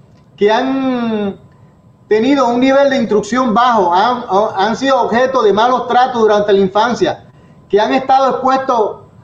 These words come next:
a escenas de violencia de género contra sus madres, y hay, ha habido uso nocivo de alcohol, y han vivido en entornos donde se acepta la violencia, y hay normas diferentes sobre cómo los sexos o las personas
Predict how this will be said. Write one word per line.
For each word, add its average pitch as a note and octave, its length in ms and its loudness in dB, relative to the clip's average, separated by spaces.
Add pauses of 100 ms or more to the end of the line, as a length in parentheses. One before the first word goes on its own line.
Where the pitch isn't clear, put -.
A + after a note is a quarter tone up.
a G3 100 2
escenas B3 380 2
de B3 80 0
violencia A3+ 880 0 (120)
de F#3+ 180 0
género G#3+ 520 0
contra G3+ 360 0
sus G3 160 0
madres, G#3 500 2 (400)
y F#3 80 0
hay, A#3+ 240 2
ha G#3+ 200 2
habido B3+ 280 0
uso B3+ 260 -2
nocivo A#3+ 360 0
de A#3+ 60 2
alcohol, A3 520 0
y E3+ 80 2
han A3 160 0
vivido B3 400 0 (100)
en G3+ 180 0
entornos G#3+ 600 0
donde F#3+ 260 2
se F#3+ 140 0
acepta A#3+ 540 0
la A3+ 160 2
violencia, A3 680 -2 (400)
y F3+ 120 0
hay A#3 160 0
normas C4 400 0
diferentes G#3+ 720 0
sobre G3+ 320 2
cómo B3 260 0
los A#3+ 200 0
sexos B3+ 360 -2
o F#3+ 220 2
las F3+ 120 2
personas G#3+ 640 -2